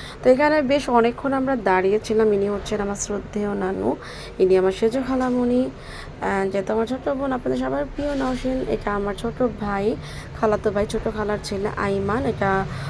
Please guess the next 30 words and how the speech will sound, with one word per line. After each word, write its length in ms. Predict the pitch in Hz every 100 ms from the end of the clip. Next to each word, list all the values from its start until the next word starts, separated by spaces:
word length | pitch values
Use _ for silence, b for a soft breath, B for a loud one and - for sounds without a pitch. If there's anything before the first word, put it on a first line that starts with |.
| B
ওর 140 | 202 202
বড় 220 | 202 196 208
ভাই 280 | 202 202 208
আরিয়ান, 600 | - 240 247 220 214 311 B B B
আর 140 | 175 185 220
ওই 100 | 226
যে 100 | 247
পিছ-, 280 | - - - -
পিছনে 340 | 226 226 233
একদম 240 | 220 - 220
সুন্দর 240 | 226 220 220
স্টাইলিশ 600 | - - 101 104 110 - - - - -
মাফলার 420 | 202 190 - 220 208
দেয়া 200 | 208 202
ব্ল্যাক, 400 | 196 190 185 285 - B B B -
ও 120 | 226
হচ্ছে 440 | 233 220 - 202
আমার 220 | 190 190
আরেক 340 | 190 196 196 208
খালার 300 | - 214 196 190
ছেলে, 280 | - 190 233
যে 320 | - 190 190 196
খালা 180 | 196
এখানে 300 | 190 196 202 190
আছে, 220 | 175 208
সেজো 280 | 208 196 190
খালার 240 | 190 185 180
ছেলে, 240 | - 220 370 B B B -
ওর 140 | - 185
নাম 220 | 175